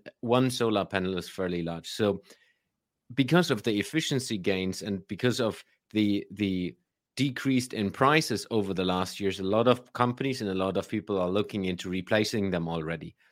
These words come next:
though that they are not thirty years old, which of course from, from an environmental impact is not the best thing to do, but understandable if people are seeing the efficiency gains and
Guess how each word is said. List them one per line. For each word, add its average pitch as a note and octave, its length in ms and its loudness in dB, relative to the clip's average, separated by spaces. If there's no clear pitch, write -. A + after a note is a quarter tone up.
though A#2+ 240 8
that G#2 220 4
they G2+ 120 2
are F#2+ 80 4
not F#2+ 240 0
thirty F#2+ 300 0
years G2 380 2
old, E2 240 -8
which C3+ 280 8
of - 260 -2
course C3 260 8
from, G2+ 540 2
from G#2 200 0
an G2 80 0
environmental G#2 680 4
impact F#2+ 400 -2
is - 140 -10
not G2 180 -2
the F#2 80 -10
best G2 340 -2
thing F2 220 -4
to - 100 -14
do, F2 240 -6
but G2+ 280 -2
understandable G2+ 800 0
if F#2 200 -8
people F#2+ 320 -4
are F2 80 0
seeing F#2 380 -2
the F2+ 100 -2
efficiency F#2 540 -4
gains F2 360 -4
and F2+ 200 -6